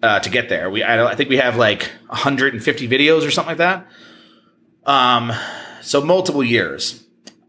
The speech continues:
Uh, I could say, like, you can do things a little faster with a website, but I would have, certainly have, like, a monetization strategy in place before that.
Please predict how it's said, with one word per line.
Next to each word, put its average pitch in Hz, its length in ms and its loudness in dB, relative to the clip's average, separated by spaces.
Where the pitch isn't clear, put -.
Uh, 113 600 2
I 135 140 0
could 143 160 -6
say, 131 280 2
like, 107 460 0
you 139 180 -6
can 151 180 -4
do 180 240 -2
things 185 340 0
a 156 60 2
little 147 220 -2
faster 135 480 -2
with 113 120 -2
a 107 60 -2
website, 131 720 0
but 120 100 2
I 113 160 2
would 113 160 -4
have, 120 540 0
certainly 135 380 -2
have, 113 280 0
like, 98 440 0
a 107 80 -2
monetization 107 600 0
strategy 95 840 0
in 101 160 -6
place 95 540 0
before 98 460 -2
that. 87 380 -2